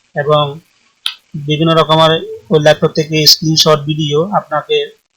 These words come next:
পাঠিয়ে দিবে। আপনি এখানে ওপেন করে ইমেল এবং পাসওয়ার্ড দিয়ে এই পেজটি ওপেন করবেন। ওপেন করার পর দেখতে পারবেন আপনার ল্যাপটপটি বা কম্পিউটারটি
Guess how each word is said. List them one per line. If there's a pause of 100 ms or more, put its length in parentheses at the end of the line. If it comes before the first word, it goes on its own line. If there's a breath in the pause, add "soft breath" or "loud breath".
পাঠিয়ে
দিবে। (120)
আপনি (240)
এখানে (140)
ওপেন
করে (460 soft breath)
ইমেল
এবং (100)
পাসওয়ার্ড
দিয়ে (260)
এই
পেজটি
ওপেন
করবেন। (120)
ওপেন
করার
পর
দেখতে
পারবেন (680 soft breath)
আপনার
ল্যাপটপটি (120)
বা (120)
কম্পিউটারটি